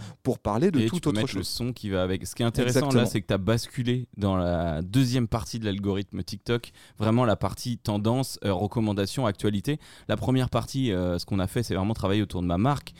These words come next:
Speaker 2: des communautés qui peuvent, euh, graviter autour. Donc là, on est plutôt sur de la niche. Et puis là, t'as basculé sur le côté, ok, TikTok, c'est aussi des grosses tendances. Euh, comment je peux les, euh,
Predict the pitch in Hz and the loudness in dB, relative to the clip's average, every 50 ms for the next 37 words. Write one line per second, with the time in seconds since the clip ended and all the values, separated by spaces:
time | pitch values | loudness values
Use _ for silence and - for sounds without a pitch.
0 | - - - - 113 110 - - 131 123 123 120 120 113 - 131 113 - 107 - | -20 -20 -12 0 0 0 2 4 2 4 4 4 2 2 0 -4 -4 -4 -6 0
1 | - 156 156 139 107 92 - - - 95 95 104 104 113 107 110 110 - 120 107 | 2 2 2 2 0 -2 -8 -2 -2 0 0 2 2 0 2 0 0 0 2 2
2 | 101 - - 156 160 147 123 104 87 120 120 120 107 90 - - 117 107 - - | 2 2 2 2 2 4 2 0 0 0 0 0 0 -2 -4 -4 -6 -6 -6 -6
3 | 90 92 92 92 92 98 101 110 123 139 143 - - _ - - - - - - | -8 -4 -2 -2 0 0 2 4 2 2 2 -2 -10 _ -20 -20 -20 -16 -10 -10
4 | - - 110 110 123 123 117 98 101 107 104 - - 110 104 113 110 - 104 98 | -6 -4 0 -2 0 0 0 0 0 0 -2 0 -2 0 0 0 0 0 -2 -2
5 | 95 85 - 98 - 123 117 107 - - 104 107 - - 95 - - - - - | -2 0 -2 -4 -2 0 -2 -2 -2 -4 -6 -6 -6 -10 -10 -6 -6 -6 -6 -4
6 | 107 98 90 - - 120 101 98 92 101 98 110 123 117 - - 117 110 104 101 | -6 -6 -6 -4 -6 -4 -4 -4 -4 -2 0 0 0 0 0 -2 0 0 2 2
7 | 113 131 143 - - - _ - - - - - 98 90 - 160 160 160 160 156 | 2 0 0 -4 -8 -14 _ -20 -20 -14 -6 -6 -6 -4 2 2 2 4 4 2
8 | 151 147 135 - - - 120 110 104 104 101 104 104 98 95 95 92 | 0 0 -2 -4 -6 -4 -2 0 0 2 2 2 2 2 2 2 0